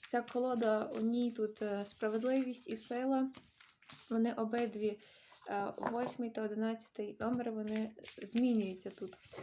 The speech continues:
Тому це дуже цікаво. Отож,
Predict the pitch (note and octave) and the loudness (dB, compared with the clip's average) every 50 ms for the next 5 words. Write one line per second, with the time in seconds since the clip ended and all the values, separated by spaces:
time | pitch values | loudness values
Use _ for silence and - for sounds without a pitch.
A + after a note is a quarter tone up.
0 | - - - - - - - - - - - - - - - - - - - - | -14 -14 -10 -10 -8 -8 -8 -12 -16 -18 -20 -20 -20 -20 -20 -20 -20 -20 -20 -20
1 | - - - _ _ _ _ _ _ _ - - _ _ _ _ _ _ _ - | -20 -20 -20 _ _ _ _ _ _ _ -20 -20 _ _ _ _ _ _ _ -2
2 | - A3 G#3+ G#3+ A3 A#3+ B3 A#3+ - A#3 G3+ A3+ A3 A3+ A3+ A3+ A3 - - A3+ | 0 2 4 4 4 4 2 0 0 -2 0 2 0 0 0 -2 -6 -6 -6 -8
3 | A3 - G#3+ G3+ G3 F#3+ F#3+ F#3+ G#3 G#3 - - - - - - - - - - | -4 -2 -2 -2 0 -2 -2 -4 -6 -8 -10 -16 -18 -18 -18 -18 -20 -20 -20 -20
4 | - - - - - _ _ - _ - - - _ - - - - - - - | -20 -20 -20 -20 -20 _ _ -20 _ -20 -20 -20 _ -20 -20 -20 -20 -20 -20 -20
5 | - _ _ _ _ _ - - - - - - - - - - - - - - | -20 _ _ _ _ _ -20 -20 -20 -20 -6 -4 -4 -4 -4 -6 -8 -2 -2 -2
6 | - - - - - _ - - - A#3 A#3+ A#3 - C4 D#4 G4 G#4+ G#4 G#4+ - | -2 -2 -12 -18 -20 _ -20 -10 -6 -6 -6 -2 2 4 4 4 4 2 0 -2
7 | - - - - - | -2 -2 -6 -8 -12